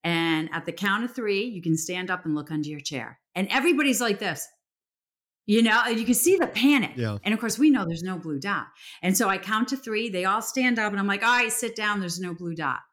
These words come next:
Speaker 1: But the blue dot is, all of a sudden I hear there's a potential that I have to do X, and I get worried and excited at the same time. And I'm, and my, you know, my, maybe I get stressed out and my stress response system kicks off,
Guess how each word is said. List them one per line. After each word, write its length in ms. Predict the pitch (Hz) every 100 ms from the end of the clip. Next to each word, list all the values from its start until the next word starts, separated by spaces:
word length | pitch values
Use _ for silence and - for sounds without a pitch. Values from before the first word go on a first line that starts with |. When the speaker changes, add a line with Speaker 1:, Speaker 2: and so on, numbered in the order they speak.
| _ _ - _
Speaker 1:
But 120 | 214
the 60 | 214
blue 220 | 214 294
dot 380 | 285 269 254 -
is, 320 | 196 190 185 - _ _
all 200 | 226 262
of 80 | 294
a 40 | 302
sudden 440 | - 277 247 208
I 160 | 190 208
hear 560 | 202 - 311 208 151 165
there's 200 | 202 196
a 40 |
potential 680 | - 214 - 311 311 302 165
that 140 | 175
I 120 | 208 226
have 260 | 233 226
to 80 | -
do 200 | 175 185 -
X, 500 | 262 220 - - - _ -
and 140 | 214
I 80 | 220
get 240 | 214 175
worried 300 | 185 247 285
and 120 | 240 220
excited 440 | - - 202 190
at 60 | 170
the 40 |
same 220 | - 170
time. 240 | 151 135 117 _ _ _ _ _ -
And 120 | 202
I'm, 200 | 202 196 -
and 120 | 180
my, 160 | 175 160 - -
you 80 | 185
know, 80 |
my, 320 | 165 143 139 - -
maybe 300 | 190 185 180
I 60 |
get 260 | 170 185 - -
stressed 480 | - - 147 - 277
out 320 | 285 285 -
and 80 | 170
my 100 | 147
stress 420 | 143 - 160 -
response 540 | 135 - 277 269 262
system 340 | 262 262 247 233
kicks 300 | 240 233 -
off, 300 | 233 226